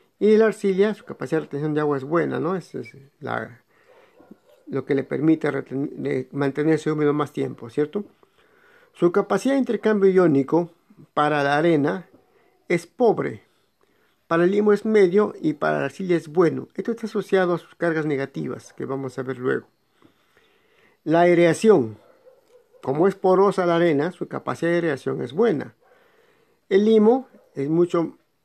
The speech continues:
es media su capacidad de aireación y la arcilla es mucho más compacta, por lo que su aireación, su capacidad de, de aireación es pobre. En cuanto a su capacidad para trabajarla, para laborear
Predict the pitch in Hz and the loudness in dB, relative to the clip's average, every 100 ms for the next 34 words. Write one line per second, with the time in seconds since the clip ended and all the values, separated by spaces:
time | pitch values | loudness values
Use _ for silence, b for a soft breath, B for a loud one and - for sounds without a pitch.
0 | _ _ _ - 143 - - 160 175 185 | _ _ _ -10 -10 -6 0 2 4 6
1 | 190 - 165 160 160 180 170 180 185 180 | 4 2 -4 -4 0 2 2 2 2 0
2 | 196 - 156 156 151 180 170 165 160 160 | 0 -2 0 2 0 0 0 0 -2 -2
3 | 160 175 160 170 165 - 175 139 135 - | -2 -4 -4 -4 -6 -6 -6 -6 -6 -8
4 | - 139 135 131 127 165 165 151 135 131 | -4 -2 0 -2 -2 -4 -4 -6 -10 -6
5 | 160 156 147 - 131 135 139 - 156 147 | -4 -2 -4 -6 -4 -2 -4 -2 -2 0
6 | 165 - _ _ _ _ - 135 117 - | -2 -6 _ _ _ _ -6 -4 -4 -8
7 | 127 _ _ b b b b b b - | -18 _ _ b b b b b b 0
8 | 185 202 247 226 208 196 - - 151 143 | 0 4 2 2 0 -2 -2 -6 -4 -4
9 | 135 165 170 165 147 - 131 131 165 175 | -2 -2 -2 -2 -4 -4 -6 -4 -2 0
10 | 160 165 - 147 139 135 135 131 143 165 | 0 -2 -2 -4 -2 -2 -2 0 2 2
11 | 170 | 0